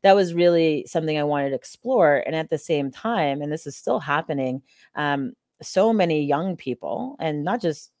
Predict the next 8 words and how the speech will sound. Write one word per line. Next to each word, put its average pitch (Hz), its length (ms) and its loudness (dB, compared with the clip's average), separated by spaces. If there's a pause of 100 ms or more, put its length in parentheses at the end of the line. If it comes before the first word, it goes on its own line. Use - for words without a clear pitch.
(160)
like, 139 160 0
young 151 300 0
people, 151 440 -4
but 147 320 -2 (400)
I 143 100 -2
would 143 200 -6 (100)
say 143 200 0
Americans, 151 800 -2